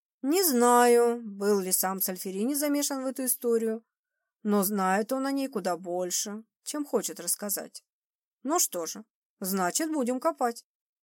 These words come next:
Приняв такое решение, он отправился обедать, не обращая более внимания ни на какие красоты университетской территории. И зря,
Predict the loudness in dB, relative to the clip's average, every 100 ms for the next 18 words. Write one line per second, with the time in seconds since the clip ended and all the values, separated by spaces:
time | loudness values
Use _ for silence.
0 | _ _ _ _ _ _ _ 0 4 4
1 | 4 0 -4 -4 -2 -2 0 0 -2 -6
2 | _ _ _ 0 2 4 4 4 4 4
3 | 2 0 -2 -6 -6 -12 -18 _ _ _
4 | -2 2 4 4 2 2 0 0 -2 -2
5 | -2 0 0 2 0 -2 -8 _ _ 0
6 | 2 0 -2 -6 -8 -6 -4 -4 -4 -4
7 | -4 -4 -2 -2 -2 -6 -6 -8 -12 -14
8 | -12 -10 -10 -14 _ _ _ _ -2 2
9 | 4 6 4